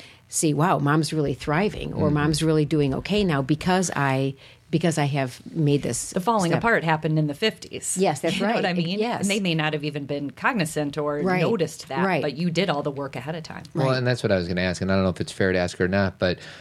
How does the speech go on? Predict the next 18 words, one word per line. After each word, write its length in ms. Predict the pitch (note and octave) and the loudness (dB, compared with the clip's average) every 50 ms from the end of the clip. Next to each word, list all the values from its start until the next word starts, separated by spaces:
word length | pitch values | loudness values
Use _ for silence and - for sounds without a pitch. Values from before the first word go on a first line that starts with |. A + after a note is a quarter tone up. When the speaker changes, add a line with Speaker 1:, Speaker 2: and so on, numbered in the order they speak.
| - - | -10 -4
Speaker 2:
you 180 | G2+ G#2 A#2 | 0 0 2
lived 220 | A2+ A2+ G#2+ F#2+ G2 | 2 2 0 0 0
with 160 | G2+ - - | 0 0 0
a 40 | G#2 | 0
secret. 420 | - - G#2+ E2+ - - - - - _ _ - | 0 0 0 0 -2 -4 -6 -6 -10 _ _ -2
Speaker 1:
Yes. 360 | E3 E3+ D#3+ - C3+ - - - - - - - | 0 0 0 0 -2 -4 -8 -10 -16 -20 -14 -10
Speaker 2:
And 220 | - E2 D#2+ - - | -6 -6 -6 -6 -6
I 60 | E2+ | -4
don't 80 | E2+ | -2
know 80 | E2+ E2+ | -2 -2
if 80 | D#2 - | -2 -2
it 60 | E2 | -4
was 100 | D#2 - | -4 -4
for 140 | - F2 E2 | -4 -4 -4
a 40 | |
year 440 | E2 E2 F#2 F#2+ G2 G#2+ A2+ A#2 - - | -2 0 0 2 2 2 0 0 -2 -6
or 80 | D#2+ | -8
decades 680 | D2+ D2+ F#2+ F2+ F2+ - - G2 G2 G2 G2 F2+ - | -4 -2 -2 -2 0 0 0 2 2 2 2 0 -2